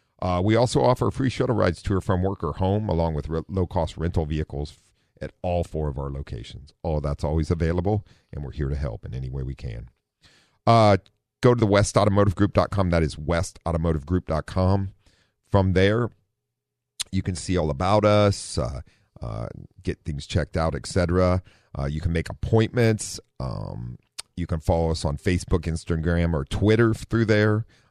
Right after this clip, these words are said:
Uh, just click and sign up and follow. Um, we always sitting out on, uh,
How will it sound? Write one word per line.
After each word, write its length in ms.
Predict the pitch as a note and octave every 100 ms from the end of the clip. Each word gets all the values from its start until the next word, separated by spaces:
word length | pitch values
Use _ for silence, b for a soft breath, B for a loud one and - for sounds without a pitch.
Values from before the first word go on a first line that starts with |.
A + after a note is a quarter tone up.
| -
Uh, 140 | C2
just 260 | C2+ C#2+ -
click 280 | - E2+ -
and 100 | C#2
sign 300 | F2+ D#2+ D#2+
up 240 | A2+ - - b b b -
and 260 | C2 B1+
follow. 460 | - F#2 G2+ G#2+ G2 b b -
Um, 520 | C2 C#2+ C#2 C#2+ C2+ - _ _ - -
we 120 | E2+
always 240 | D2+ D2+
sitting 360 | - - - D2+
out 200 | D2+ D2
on, 260 | - D2+ D2+
uh, 160 | C#2